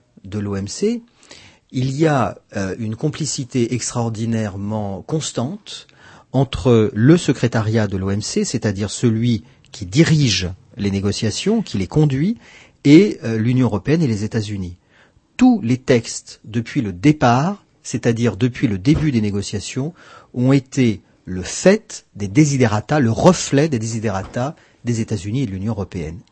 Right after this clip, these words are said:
Et singulièrement, dans les deux domaines qui les intéressaient,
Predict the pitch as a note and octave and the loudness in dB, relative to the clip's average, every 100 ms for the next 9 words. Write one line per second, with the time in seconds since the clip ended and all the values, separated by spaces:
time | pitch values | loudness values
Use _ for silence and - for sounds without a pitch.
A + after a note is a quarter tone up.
0 | - C3+ - G3+ E3+ D#3+ C#3+ A#2 G#2+ F#2 | 0 2 6 6 8 6 6 4 0 -2
1 | - - _ G#2+ G2+ G2 F#3 F3 C#3+ A#2 | -10 -20 _ -4 -4 0 2 4 4 2
2 | G#2+ - G#2 F#2+ F2 F#2 F#2 - C3 D#3 | -2 -4 -8 -6 -8 -8 -8 -6 -4 -4